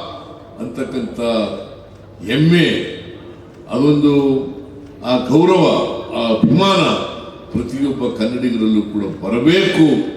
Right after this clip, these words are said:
ಅದು ಬಂದಾಗ ಮಾತ್ರ ಕನ್ನಡ ಭಾಷೆ ಸಾರ್ವಭೌಮ ಭಾಷೆ ಆಗಲಿಕ್ಕೆ ಸಾಧ್ಯ. ನಮ್ಮ ಭಾಷೆನಲ್ಲಿ ಕಲಿಬೇಕು, ನಮ್ಮ ಭಾಷೆನಲ್ಲಿ ಮಾತನಾಡಬೇಕು.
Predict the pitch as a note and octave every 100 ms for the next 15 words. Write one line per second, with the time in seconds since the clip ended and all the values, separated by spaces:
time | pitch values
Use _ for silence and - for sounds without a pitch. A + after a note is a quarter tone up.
0 | - - - G#2+ G#2+ G2 G#2 G#2+ A2+ G#2+
1 | G2 G2 A#2 C#3 D3 - - C#3+ B2+ A2
2 | - - - - - A#2+ B2 A#2+ A2+ G2
3 | G2+ A2+ - A#2 G#2+ G#2+ A2+ A2 G2+ G#2+
4 | G2+ F#2+ F#2+ - G2+ F#2+ F#2 - G2+ G#2
5 | G2 F#2+ - D#2 - - - - - -
6 | - - - - - - - - - -
7 | - - - - - - - B2 A#2 A#2
8 | C#3 - C#3 C3+ B2+ B2+ C3+ D3+ C#3 A2
9 | - - - - - - - - - -
10 | - - - - - - - - - -
11 | - - G#2+ A#2 B2 D#3 D3+ D3 D3+ D3+
12 | C#3+ E3+ D#3 F3+ E3+ C#3+ A2+ -